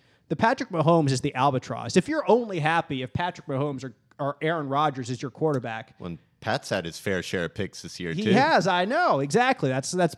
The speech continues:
Speaker 1: again, more to my point. Like, like, you're setting the bar too high.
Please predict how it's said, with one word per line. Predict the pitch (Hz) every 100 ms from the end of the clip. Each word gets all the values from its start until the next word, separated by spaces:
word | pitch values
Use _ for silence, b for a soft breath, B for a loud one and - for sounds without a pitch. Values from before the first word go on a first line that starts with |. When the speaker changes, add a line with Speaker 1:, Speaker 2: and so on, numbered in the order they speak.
| -
Speaker 1:
again, | 202 151 247 214 135
more | 139 160
to | 180
my | 190
point. | 180 269 175 104 - b b b b 143
Like, | 175 175 - _ - 131
like, | 175 185 - 170 - _ _ _ - - _ _
you're | 170 269 277
setting | - 247 240
the | 202
bar | 180 196
too | 185 - 202
high. | 147 160 120 62